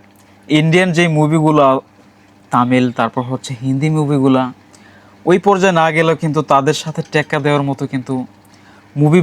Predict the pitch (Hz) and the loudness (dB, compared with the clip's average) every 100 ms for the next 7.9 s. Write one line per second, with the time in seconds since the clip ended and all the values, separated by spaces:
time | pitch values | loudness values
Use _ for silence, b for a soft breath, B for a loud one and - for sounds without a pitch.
0 | 156 160 170 165 - 170 156 151 147 135 | 4 4 2 0 -2 -2 0 2 0 -4
1 | 127 131 123 123 - _ _ _ 139 156 | -2 -2 0 -2 -4 _ _ _ -2 -2
2 | 156 160 147 131 135 131 139 139 127 131 | -2 -2 0 0 0 0 -2 -2 -2 0
3 | 127 117 123 120 117 113 110 107 107 - | 0 -2 -2 -2 -2 -2 -2 -2 -4 -6
4 | - _ _ B B B B 160 170 170 | -20 _ _ B B B B 0 2 0
5 | 165 170 151 - 151 151 151 143 143 143 | 0 2 0 0 0 0 0 -2 0 0
6 | 139 139 127 131 120 135 117 120 127 143 | -2 -6 -2 0 0 -2 -6 -8 -2 0
7 | 147 143 139 135 123 123 120 123 123 | 2 0 -2 -2 -4 -4 -4 -4 -6